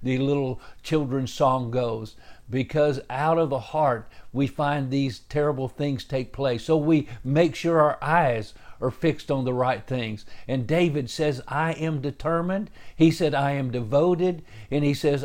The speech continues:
"I will have discernment, even what I look at." Now, we know David made a mistake one day and looked over the wall of his house to the wall of the neighbor's house next door and saw Bathsheba,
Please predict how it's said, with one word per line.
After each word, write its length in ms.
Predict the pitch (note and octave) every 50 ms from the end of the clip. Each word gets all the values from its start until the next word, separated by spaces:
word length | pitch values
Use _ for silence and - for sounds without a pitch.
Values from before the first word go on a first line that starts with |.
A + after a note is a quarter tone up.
| -
"I 220 | B2+ C3+ D#3 E3+ F3
will 240 | E3 D#3 C#3 B2+
have 320 | A#2 A2+ C#3+ D#3+ D#3+ D3 B2+
discernment, 840 | G#2 C3+ B2+ - - - - G3 F3+ F3 E3 C3+ B2 B2 B2+ A#2+ B2 - - - - -
even 340 | C#3+ D#3+ D#3+ D#3 D3+ C3+ A#2+
what 180 | C#3 D3 -
I 140 | B2+ B2+ C3
look 380 | B2 A#2+ C#3+ D#3 D#3 D3+ - C#3+
at." 240 | A#2+ A2 G2+ - - - - - - - -
Now, 140 | F3+ E3 D#3
we 200 | D3+ D3 D3+ D3
know 200 | D3+ D3+ D#3 D3+
David 440 | B2 E3 E3 F3+ F3 D3 D3+ C3
made 240 | A#2+ C3+ C#3+ D3+ D3
a 60 | C3+
mistake 500 | B2+ B2+ C3 - - - F3+ F3+ E3+ E3
one 240 | - C3+ C3 B2+ B2
day 280 | A#2+ C#3 C#3+ D3 C#3+ C#3 - - - - - - -
and 360 | C3+ D3 C#3 C3+ C3+ C#3 D3+
looked 280 | E3 F#3+ G3+ G3+ -
over 240 | D#3+ D3+ D3+ C#3 C#3
the 100 | C3 C3+
wall 400 | C3+ B2 C#3+ D3+ D3+ D#3 D3 C#3
of 80 | C3+ A#2+
his 240 | C#3 D#3 E3+ D#3+ -
house 400 | - C#3 C3 C3 C3 C3 - - - - A#2 G#2 -
to 120 | - E3 D#3+
the 120 | - C#3+
wall 360 | C#3 B2+ D#3+ E3 D#3+ D#3+ D#3
of 100 | D3 B2+
the 80 | B2+ C3+
neighbor's 460 | C#3 D3+ F3 G3 F#3+ D#3 D3+ C3+ -
house 320 | D3 C3+ C3 C3 B2 -
next 300 | - C#3+ C#3 C3+ - -
door 260 | - F#3+ G3 E3+ D3 C3
and 100 | B2+ B2
saw 240 | - - C#3+ C#3
Bathsheba, 920 | C3+ C3 D3 C#3+ C#3+ - - - - - G#3+ G#3 G3+ D#3 B2+ B2 A#2 A#2 A2